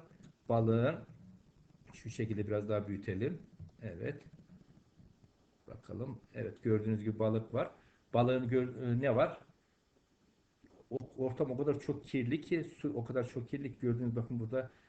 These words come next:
e, yer altına giden petrol borularında sızmalar var. Değil mi? Atıklar suya sızıyor. E, ölmüş balıklar var, kılçıkları var, burada şişeler var, lastikler var,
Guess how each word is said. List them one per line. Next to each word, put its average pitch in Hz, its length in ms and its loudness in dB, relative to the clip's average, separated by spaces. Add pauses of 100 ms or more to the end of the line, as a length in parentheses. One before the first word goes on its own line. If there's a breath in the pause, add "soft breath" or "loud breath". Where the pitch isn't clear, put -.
(160 soft breath)
e, 110 80 -4
yer 113 360 2
altına 117 280 2
giden 110 220 2
petrol 117 400 0 (420 soft breath)
borularında 107 760 0
sızmalar 113 560 2
var. 110 220 2 (240)
Değil 123 120 -2
mi? 123 80 -6
Atıklar 107 460 -4 (500 soft breath)
suya 110 240 0
sızıyor. 110 520 -2 (520 soft breath)
E, 113 60 -6
ölmüş 117 640 0
balıklar 117 380 4
var, 117 380 0
kılçıkları 107 500 -2
var, 110 220 2
burada 107 200 -2
şişeler 110 480 2
var, 110 200 2 (520 soft breath)
lastikler 110 580 0
var, 113 200 2